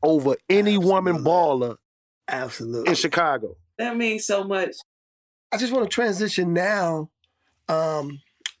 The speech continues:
Speaker 2: into the culture of the W N B A, particularly the business aspect of basketball. Like, what, what have you been up to since, you know, you haven't been playing?
Speaker 3: Oh, man, I've been writing a ton, a lot,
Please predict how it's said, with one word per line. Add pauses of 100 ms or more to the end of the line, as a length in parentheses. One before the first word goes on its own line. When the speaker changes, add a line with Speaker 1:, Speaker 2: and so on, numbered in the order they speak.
Speaker 2:
into (500)
the
culture
of
the
W
N
B
A,
particularly (300)
the
business
aspect
of
basketball.
Like, (300)
what,
what
have
you
been
up
to
since, (960)
you
know,
you
haven't
been
playing? (540)
Speaker 3:
Oh,
man,
I've
been
writing
a
ton,
a
lot,